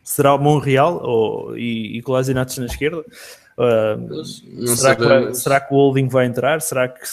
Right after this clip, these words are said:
Speaker 1: o Chambers vai ser chamado? Mas o Chambers também não faria grande sentido, porque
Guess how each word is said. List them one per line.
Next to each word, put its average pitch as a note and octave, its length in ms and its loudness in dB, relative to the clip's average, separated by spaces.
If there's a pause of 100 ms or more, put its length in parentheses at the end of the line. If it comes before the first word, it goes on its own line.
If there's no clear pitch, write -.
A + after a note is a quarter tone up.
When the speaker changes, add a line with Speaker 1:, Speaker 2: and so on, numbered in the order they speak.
(220)
Speaker 1:
o C3 40 -12
Chambers C3+ 500 0
vai B2+ 140 2
ser B2 140 -4
chamado? A#2+ 420 -6
Mas C#3 140 -10
o - 40 -14
Chambers F#3 340 -10
também E3+ 180 -8
não D3+ 80 -8
faria B2 320 -2
grande A2+ 220 -4
sentido, A2 360 -8 (100)
porque A2 460 -16